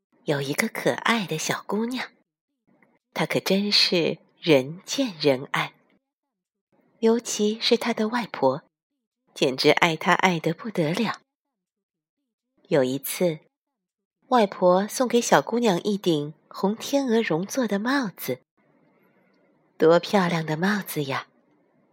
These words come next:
小姑娘戴上特别合适。从此以后，小姑娘再也不愿意戴别的帽子了。于是，大家都叫她“小红帽”。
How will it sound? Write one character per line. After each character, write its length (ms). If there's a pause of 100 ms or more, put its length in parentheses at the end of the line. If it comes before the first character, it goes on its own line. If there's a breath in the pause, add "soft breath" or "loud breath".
(540)
小 200
姑 160
娘 160
戴 220
上 260 (220)
特 260
别 240
合 260
适。 380 (1120)
从 200
此 220
以 160
后， 320 (800)
小 180
姑 140
娘 180
再 260
也 180
不 180
愿 260
意 140
戴 200
别 280
的 160
帽 240
子 220
了。 220 (1300)
于 160
是， 380 (560)
大 120
家 160
都 160
叫 240
她 440 (460)
“小 260
红 340
帽”。 280